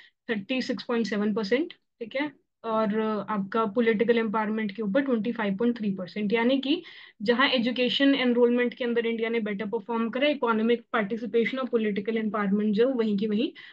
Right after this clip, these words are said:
थोड़ी सी टिकी हुई है, ठीक है। तो अब हालांकि अगर जो women's reservation bill है वो आपका जब भी in force आता है, उसके बाद India की पॉलिटिकल empowerment के अंदर बहुत ज्यादा से, अ, जो है improvement हम लोग देखेंगे, because तब तो फिर रिजर्व seats हैं,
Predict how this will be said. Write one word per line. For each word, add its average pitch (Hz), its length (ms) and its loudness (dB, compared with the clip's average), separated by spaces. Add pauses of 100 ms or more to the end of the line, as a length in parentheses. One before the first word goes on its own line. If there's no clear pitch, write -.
(140)
थोड़ी 214 200 0
सी 285 120 0
टिकी 262 220 -6
हुई 190 180 -2
है, 156 120 -12 (360)
ठीक 349 100 -10
है। 330 320 -8 (180)
तो 247 160 8
अब 226 460 2 (120)
हालांकि 247 640 0
अगर 247 720 2
जो 226 220 4
women's 240 320 0
reservation 226 580 -2
bill 220 200 -2
है 220 120 -8
वो 208 180 -6
आपका 214 280 -4
जब 208 260 4
भी 226 140 4
in 220 120 -2
force 208 260 -2
आता 208 240 -6
है, 311 60 -4
उसके 285 180 -12
बाद 220 220 -2
India 220 220 2
की 240 80 0
पॉलिटिकल 233 500 0
empowerment 214 540 0
के 233 80 -2
अंदर 240 200 2
बहुत 220 320 -2
ज्यादा 214 200 -2
से, 214 140 -6
अ, - 80 -10
जो 202 340 4
है 214 60 4
improvement 214 520 0
हम 214 120 -2
लोग 202 160 0
देखेंगे, 175 440 -8 (480)
because 208 300 -8
तब 202 160 2
तो 226 80 4
फिर 214 180 2
रिजर्व 214 340 2
seats 196 380 -6
हैं, 285 100 -8